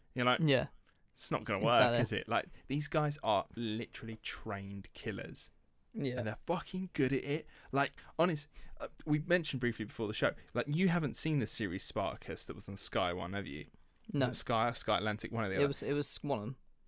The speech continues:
Speaker 1: Bro, honestly, it's fucking good. The first series, anyway, with the original actor who plays Spartacus, unfortunately, he dies and he's recast in the second series, I think.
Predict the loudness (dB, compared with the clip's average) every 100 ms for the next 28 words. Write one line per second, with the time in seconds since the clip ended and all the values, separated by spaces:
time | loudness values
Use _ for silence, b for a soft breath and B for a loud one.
0 | -20 -12 2 6 6 4 4 4 4 0
1 | -2 -2 0 -2 -2 -12 _ -16 -8 -6
2 | -6 -10 2 4 4 0 -6 2 4 6
3 | 4 4 2 4 2 2 2 0 -4 -4
4 | 0 0 0 -2 -2 -4 -4 -10 -8 -6
5 | -4 -2 0 0 -2 -4 -4 -2 -4 -4
6 | -6 -6 -4 -2 -2 -2 -4 -6 -6 -6
7 | -4 -6 -6 -8 -10 -8 -4 -4 -4 -6
8 | -4 -6 -8 -10 -10